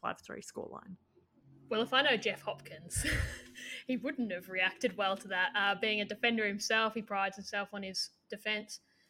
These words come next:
Speaker 2: To me, it seems like Beattie Goad goes off and it's like, two quick goals happen. <laughs> Uh, it's like the, the foot had come off all of a sudden.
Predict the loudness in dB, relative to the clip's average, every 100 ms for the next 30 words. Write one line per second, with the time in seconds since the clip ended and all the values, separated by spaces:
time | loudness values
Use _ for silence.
0 | _ 6 8 8 6 8 6 8 6 8
1 | 6 6 4 2 4 2 2 -2 -4 -2
2 | 2 2 2 -2 -12 _ _ _ _ _
3 | _ -18 -12 -10 -2 0 0 -2 -6 -12
4 | _ 0 0 -2 -12 -18 -16 -10 -8 -2
5 | 4 6 6 4 0 -4 -6 -4 -2 0
6 | 0 -2 -6 -6 -6 -6 -6 -6 -6 -6
7 | -4 -6 -8 -8 -8